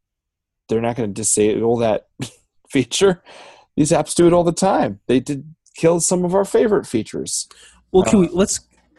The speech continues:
Speaker 2: can we talk about the, the video for a second? Because again, it's not live video. It's not live video that, that I know of, that I've seen. Uh, you know, I, I could be wrong on that, but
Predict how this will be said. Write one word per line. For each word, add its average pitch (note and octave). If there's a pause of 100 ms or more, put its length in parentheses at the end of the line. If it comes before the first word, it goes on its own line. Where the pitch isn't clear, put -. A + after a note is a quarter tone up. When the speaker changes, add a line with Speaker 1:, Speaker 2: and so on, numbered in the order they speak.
(120)
Speaker 2:
can E3+
we D3
talk C#3
about C#3
the, A2 (240)
the A2+
video A#2
for B2
a B2
second? A#2
Because A#2+
again, B2
it's -
not C3
live C3
video. F#2 (1000)
It's -
not A#2+
live A#2+
video A2+
that, G2+
that A2+
I B2+
know G#2+
of, F#2+
that G#2+
I've A#2
seen. F2 (1400)
Uh, G#2
you B2+
know, G#2+
I, - (500)
I B2
could C#3+
be C3
wrong B2
on -
that, - (420)
but B2